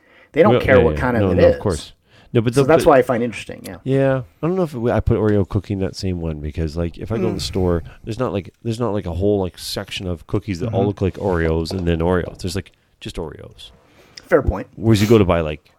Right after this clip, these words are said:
Speaker 2: like you said, like, Kleenex, quote unquote.
Speaker 1: Right, and there's
Speaker 2: And there's, like,
Speaker 1: tons of different
Speaker 2: stacks of, like,
Speaker 1: Yeah.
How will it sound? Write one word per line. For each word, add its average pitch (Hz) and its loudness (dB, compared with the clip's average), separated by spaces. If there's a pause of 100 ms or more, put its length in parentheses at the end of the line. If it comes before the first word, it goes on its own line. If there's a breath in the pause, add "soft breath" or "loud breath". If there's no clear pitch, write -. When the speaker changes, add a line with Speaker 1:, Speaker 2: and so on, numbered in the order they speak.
Speaker 2:
like 104 -10
you 80 -16
said, 71 -14
like, - -18
Kleenex, 76 -6
quote 80 -6
unquote. 73 -4
Speaker 1:
Right, 110 4
and 262 0
there's 117 2
Speaker 2:
And 208 4
there's, 202 6
like, - -2
Speaker 1:
tons 165 4
of 107 -2
different 92 0 (160)
Speaker 2:
stacks - -2
of, 87 2
like, 76 -4 (420 soft breath)
Speaker 1:
Yeah. 110 -6